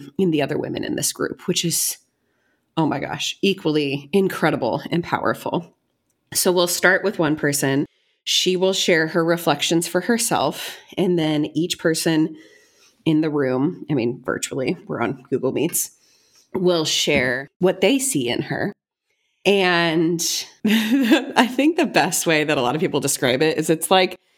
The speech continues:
you know what, like a bridal shower or a baby shower when, like, everyone's looking at you while you're opening presents. <laughs>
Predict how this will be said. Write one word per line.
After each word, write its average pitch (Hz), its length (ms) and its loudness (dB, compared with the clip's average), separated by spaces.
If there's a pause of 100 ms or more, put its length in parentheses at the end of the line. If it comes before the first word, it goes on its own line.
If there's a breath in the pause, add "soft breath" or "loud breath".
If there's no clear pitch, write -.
(400)
you 339 100 4
know 392 60 2
what, 415 200 0
like 220 280 0
a 175 120 2
bridal 156 500 2
shower 156 720 2
or 151 100 2
a 151 60 0
baby 139 300 2
shower 143 440 2
when, 143 120 0
like, 143 180 -2
everyone's 139 480 0
looking 147 340 -2
at 143 140 -2
you 151 160 2
while 139 100 0
you're 131 160 -2
opening 139 320 -2
presents. 185 680 -2
<laughs> - 60 -20